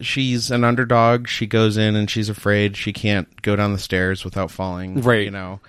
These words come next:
Speaker 2: Mm-hmm.
Speaker 1: Um, she's a total klutz, and
Speaker 2: <laughs>
Speaker 1: she continues to be, like, a total klutz through the whole thing.
Speaker 2: I wanted to make a
Speaker 1: And she
Speaker 2: super
Speaker 1: con-
Speaker 2: cut of all of the time she falls
Speaker 1: <laughs>
Speaker 2: over. She falls over all the time.
Speaker 1: That would be hilarious.
Speaker 2: Yeah.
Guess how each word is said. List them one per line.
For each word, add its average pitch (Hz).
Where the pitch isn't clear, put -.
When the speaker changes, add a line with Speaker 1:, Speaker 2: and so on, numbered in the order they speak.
Speaker 2:
Mm-hmm. 113
Speaker 1:
Um, 101
she's 104
a 98
total 104
klutz, -
and 104
Speaker 2:
<laughs> -
Speaker 1:
she -
continues 151
to 127
be, 113
like, 107
a 107
total 113
klutz 104
through 101
the 98
whole 101
thing. 95
Speaker 2:
I 120
wanted 135
to 127
make 110
a 113
Speaker 1:
And 104
she 123
Speaker 2:
super 113
Speaker 1:
con- 104
Speaker 2:
cut 107
of 101
all 104
of 95
the 104
time 95
she -
falls 98
Speaker 1:
<laughs> -
Speaker 2:
over. 101
She 147
falls 139
over 107
all 104
the 92
time. 104
Speaker 1:
That 120
would 117
be 107
hilarious. 95
Speaker 2:
Yeah. 95